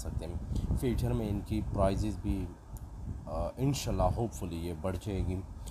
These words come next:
और ये बहुत तेज़ breed करते हैं, आपको बहुत ही मुनाफा और कम खुराक में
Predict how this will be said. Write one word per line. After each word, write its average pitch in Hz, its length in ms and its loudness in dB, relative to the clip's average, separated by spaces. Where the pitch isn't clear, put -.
और 98 280 10
ये 120 120 8
बहुत 120 380 6
तेज़ 123 260 6
breed 104 340 2
करते 92 240 -2
हैं, 95 80 4
आपको 92 180 -4
बहुत 135 380 -2
ही 120 60 0
मुनाफा 92 460 2
और 98 200 2
कम 175 180 0
खुराक 92 480 2
में 80 140 -2